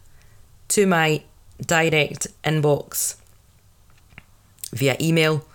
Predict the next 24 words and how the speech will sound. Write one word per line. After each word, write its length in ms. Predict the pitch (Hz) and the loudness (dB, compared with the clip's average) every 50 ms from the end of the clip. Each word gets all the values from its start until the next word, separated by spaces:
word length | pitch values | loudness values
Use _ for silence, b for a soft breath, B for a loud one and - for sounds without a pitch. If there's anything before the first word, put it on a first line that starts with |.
| B B B B B B B B B B B _ _ - _ _ | B B B B B B B B B B B _ _ -20 _ _
You 120 | - 123 | -2 0
head 120 | 151 139 139 | 0 2 0
to 60 | - | 0
fireheartedlife 760 | 147 - 139 139 135 135 131 123 - 143 123 127 123 131 127 | 0 2 2 2 2 2 0 0 0 -2 0 0 0 0 0
dot 160 | - 135 - | -2 -4 -4
co 220 | - - - 147 143 | -4 -2 0 0 0
dot 120 | 135 135 - | 0 0 -2
U 100 | 120 120 | -4 -6
K 240 | - - 143 135 | -4 -2 -2 -2
forward 300 | 131 - 139 127 131 135 | 0 -2 -2 -2 -2 -4
slash 300 | - - 127 117 117 - | -4 -4 -2 -2 -2 -2
seventeen, 560 | - - 139 - 127 127 - - - 175 170 147 | -2 -2 -2 -2 -4 -4 -4 -2 -2 -2 -2 0
hit 160 | 139 131 - | -2 -4 -6
the 60 | 135 | -6
purple 300 | - - 131 - - 127 | -8 -8 -8 -6 -8 -8
button. 380 | - 107 107 - - 120 113 B B B B B B B B B B - | -6 -8 -8 -6 -6 -6 -6 B B B B B B B B B B 0
Also, 460 | - 156 160 143 - 180 165 156 147 b b b b b b b b b b b b b b _ - - - - _ _ _ _ - - - | 0 0 2 2 0 0 0 0 -2 b b b b b b b b b b b b b b _ -20 -20 -20 -20 _ _ _ _ -20 -8 -4
I'm 80 | 175 180 | -2 0
gonna 160 | 190 214 208 | 2 2 2
ask 480 | - 170 170 175 175 - - - - - - - | 4 4 2 2 2 0 -4 -4 -6 -8 -6 -4
if 200 | - 196 190 - | -4 -2 0 0
you 80 | 220 208 | 0 2
have 200 | 190 160 139 - | 2 0 0 -2
questions 800 | - - 135 131 131 - - 147 135 131 165 185 196 - - - | -2 0 0 2 2 0 0 0 0 2 0 0 0 -2 -2 -4